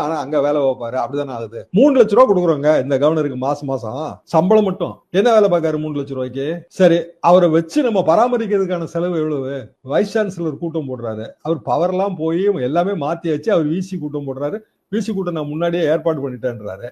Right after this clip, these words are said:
முன்னாடியே ஏற்பாடு பண்ண கூட்டத்துக்கு, ஆ, ஜட்ஜ்மெண்ட் வந்த பிறகு தான் போய் வைஸ் பிரசிடென்ட்டை கூட்டு வந்தாரு. வைஸ் பிரசிடென்ட் யாரு? ஜட்ஜ்மெண்ட் அவர் தான் ஏத்தவரு.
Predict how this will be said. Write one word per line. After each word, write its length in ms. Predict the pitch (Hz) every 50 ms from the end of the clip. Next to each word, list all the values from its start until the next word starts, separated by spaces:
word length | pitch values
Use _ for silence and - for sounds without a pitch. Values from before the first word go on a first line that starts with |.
| - - 180
முன்னாடியே 320 | 214 262 294 277 277 285 262
ஏற்பாடு 300 | 247 247 220 240 226 208
பண்ண 160 | 214 208 202
கூட்டத்துக்கு, 420 | 190 185 196 185 175 190 196 233 240 214 180 190
ஆ, 160 | 202 175 147 156
ஜட்ஜ்மெண்ட் 420 | 151 131 160 175 175 196 233 233 202 175
வந்த 200 | 165 156 175 202
பிறகு 220 | 202 196 190 190 185
தான் 120 | 202 196 170
போய் 220 | 165 165 175 185 185 170 143
வைஸ் 200 | 156 180 - -
பிரசிடென்ட்டை 360 | - 170 110 131 147 143 143 139
கூட்டு 240 | 127 135 117 123 120
வந்தாரு. 300 | 110 104 104 98 101 117 - -
வைஸ் 220 | - 185 254 262 214 233
பிரசிடென்ட் 360 | 240 233 180 214 214 190 170
யாரு? 320 | 156 151 151 160 151 156 160 170 226 - 226 180
ஜட்ஜ்மெண்ட் 420 | 170 214 214 208 233 240 220 214 208
அவர் 200 | 165 165 180 180 180
தான் 120 | 185 185 170
ஏத்தவரு. 560 | 147 143 156 170 165 - 139 120 104 95 101